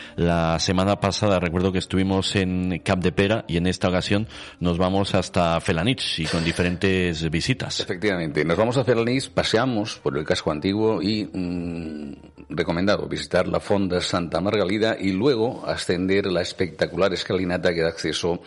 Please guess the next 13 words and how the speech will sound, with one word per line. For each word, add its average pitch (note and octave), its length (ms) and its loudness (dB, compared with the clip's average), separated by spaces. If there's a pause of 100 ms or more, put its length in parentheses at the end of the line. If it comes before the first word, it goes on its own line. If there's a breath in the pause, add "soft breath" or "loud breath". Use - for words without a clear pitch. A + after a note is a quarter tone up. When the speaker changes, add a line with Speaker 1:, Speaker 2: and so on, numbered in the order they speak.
(360 loud breath)
Speaker 2:
a - 100 -6
la F2 100 -2
iglesia D#2+ 460 0
de D2 220 -2
San C#2+ 260 -2
Miguel. D#2 340 0
Además, E2 480 -2
ambla-, G#2 520 0
ambas G2+ 400 0
comparten D#2+ 720 -2
la C2+ 160 -2
misma C#2 320 -6
plaza. - 380 -6